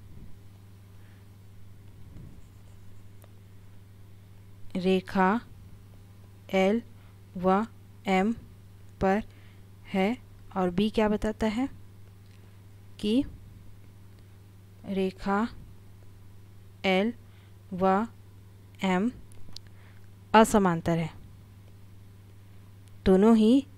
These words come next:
एक दूसरे को रिलेट करता है, है ना? ऐसी, ऐसे कथन बत-, अंतर्भाव को बताता है जो एक, ए,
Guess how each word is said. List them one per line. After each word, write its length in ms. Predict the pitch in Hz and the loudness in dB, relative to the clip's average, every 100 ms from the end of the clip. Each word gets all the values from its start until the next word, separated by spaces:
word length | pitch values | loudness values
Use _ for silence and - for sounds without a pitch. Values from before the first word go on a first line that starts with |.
| - - | -10 2
एक 180 | 208 196 | 2 4
दूसरे 340 | 214 226 202 | 4 8 8
को 140 | 214 | 10
रिलेट 360 | 233 208 196 196 | 10 12 10 8
करता 320 | 185 170 - | 4 2 2
है, 100 | 170 | 0
है 140 | 170 247 | 2 2
ना? 140 | 220 - - - - | 2 -2 -18 -18 -2
ऐसी, 460 | 202 190 233 262 262 | 2 2 4 4 4
ऐसे 420 | - 196 190 240 | 4 2 4 2
कथन 500 | 220 196 196 180 226 - - - - - - - | 4 4 2 0 -2 -8 -20 -20 -20 -20 -20 -12
बत-, 360 | - - 196 - | -6 2 2 4
अंतर्भाव 520 | 190 185 220 214 196 | 0 4 6 10 8
को 100 | 196 | 8
बताता 420 | 190 190 170 202 | 4 4 2 6
है 120 | 208 | 6
जो 100 | 196 | 8
एक, 240 | 208 196 - | 8 8 4
ए, 280 | 202 190 | 4 4